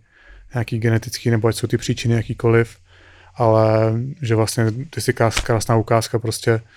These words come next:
vrcholový sportovec a, a doká-, dokážeš se vlastně ještě potom posouvat v té kariéře, a, v té kariéře dál.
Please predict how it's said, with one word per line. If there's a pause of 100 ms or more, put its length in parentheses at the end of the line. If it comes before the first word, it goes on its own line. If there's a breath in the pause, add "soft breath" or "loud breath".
(280 soft breath)
vrcholový
sportovec
a, (880)
a
doká-,
dokážeš
se
vlastně
ještě
potom
posouvat
v
té
kariéře, (500 loud breath)
a, (1500)
v
té
kariéře
dál.